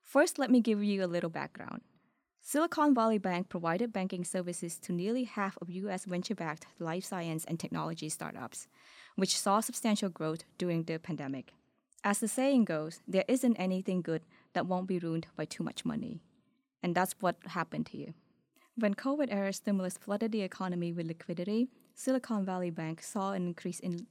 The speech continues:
deposits from sixty-two billion dollars at the end of two thousand nineteen to a hundred and ninety-eight billion dollars in March twenty twenty-two. That is more than triple in just over two years.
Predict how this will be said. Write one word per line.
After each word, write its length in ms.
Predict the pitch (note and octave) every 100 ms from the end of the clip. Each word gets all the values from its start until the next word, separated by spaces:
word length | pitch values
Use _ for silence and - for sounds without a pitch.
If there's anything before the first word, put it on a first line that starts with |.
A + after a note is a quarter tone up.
| -
deposits 520 | E3+ - E3+ E3 D#3+
from 280 | - E3 D#3
sixty-two 580 | - A#3+ - A#3+ - G3+
billion 300 | F#3 F3+ E3+
dollars 360 | E3+ D3+ D#3+ E3+
at 100 | E3
the 140 | E3
end 180 | E3 E3+
of 140 | G3
two 120 | - G#3
thousand 360 | E3+ E3 E3
nineteen 460 | D3+ D3 - G#3 A#3 - - - -
to 140 | A#3
a 40 | F#3
hundred 640 | - - B3+ C4 C4+ B3
and 160 | G3+ F#3
ninety-eight 600 | F3 F#3+ G#3 F3 E3+ -
billion 300 | - F3+ F3
dollars 380 | D#3+ D3 D3 -
in 140 | F3 D#3
March 400 | D3 C#3 - -
twenty 320 | - D#3 D3
twenty-two. 580 | - C#3+ - - C#3 - _ _ _ _ _ _ _ _
That 200 | - A#3
is 140 | A3 G3+
more 340 | F#3 F#3 F#3+
than 140 | G#3+
triple 540 | F#3+ G3 - E3 D3+ - _
in 160 | F#3 E3
just 260 | E3 E3 -
over 260 | F3+ D#3+ D3+
two 240 | - E3
years. 460 | C#3+ - - -